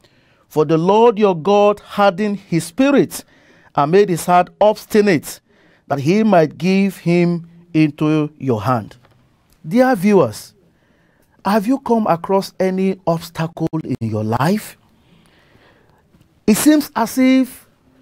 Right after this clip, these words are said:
you didn't hear from the Lord. Does it mean that you have not prayed? Sometimes you want to embark, go into business, or you want to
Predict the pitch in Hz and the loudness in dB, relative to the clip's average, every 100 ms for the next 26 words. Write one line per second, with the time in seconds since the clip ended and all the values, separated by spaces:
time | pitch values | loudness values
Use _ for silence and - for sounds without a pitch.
0 | _ 202 220 254 269 226 240 226 220 202 | _ -2 0 4 4 4 2 2 0 0
1 | 214 233 202 - _ _ _ _ _ _ | 2 2 0 -6 _ _ _ _ _ _
2 | _ _ _ _ _ _ 160 247 226 302 | _ _ _ _ _ _ 0 0 0 -4
3 | 285 262 269 240 220 214 - 214 202 208 | 0 0 2 2 2 0 -6 -4 0 0
4 | 190 247 240 226 226 254 262 - _ _ | 0 -4 -2 2 4 2 -2 -14 _ _
5 | _ _ _ _ _ _ - - 302 294 | _ _ _ _ _ _ -12 0 2 2
6 | 269 254 - 208 226 220 190 175 170 196 | 0 -2 -2 -2 0 0 0 0 0 0
7 | 196 - _ - 151 214 190 180 170 165 | -2 -6 _ -8 0 2 2 -2 -2 -2
8 | 151 143 117 - - _ _ _ _ _ | -2 -4 -8 -12 -20 _ _ _ _ _
9 | - 170 175 190 233 262 - 180 | 0 2 2 2 2 0 -2 -2